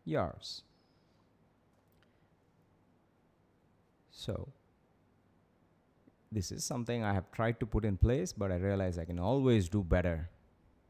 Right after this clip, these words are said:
Most times, a question a student brings across is, well, a question I've had thrown at me a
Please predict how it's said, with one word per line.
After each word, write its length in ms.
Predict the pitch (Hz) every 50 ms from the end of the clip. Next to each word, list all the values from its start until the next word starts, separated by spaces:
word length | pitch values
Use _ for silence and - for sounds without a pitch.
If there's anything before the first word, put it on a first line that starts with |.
| _ _ _ _ _ _ - - _ _ _ _ _ _ _ _ _ _ _ _ _ _ _ _ _ _ _ _ _ _ _ _ _ _ _ _ - - _ - - - - - - - - -
Most 340 | - 160 190 214 190 - -
times, 560 | - 131 131 131 143 151 143 - - - - - - _ _ - - _ _ _
a 80 | - 113
question 420 | - - 123 123 - - 147 131
a 60 | 113 107
student 360 | - 135 131 123 117 107 92
brings 240 | 104 120 135 127 -
across 560 | 98 - - 104 101 110 139 240 - - -
is, 280 | 78 127 151 156 -
well, 280 | - 127 143 165 175 - -
a 80 | - 127
question 520 | - - 147 156 175 - - - 185 151
I've 180 | 123 113 110 101
had 440 | 98 120 117 123 123 117 117 113 - - _ _ _ _ _ _ _ _ _ _ _ _ _ _ - - _ -
thrown 220 | - 143 139 135
at 160 | 131 107 95
me 260 | 98 101 104 110 120 131
a 80 | 127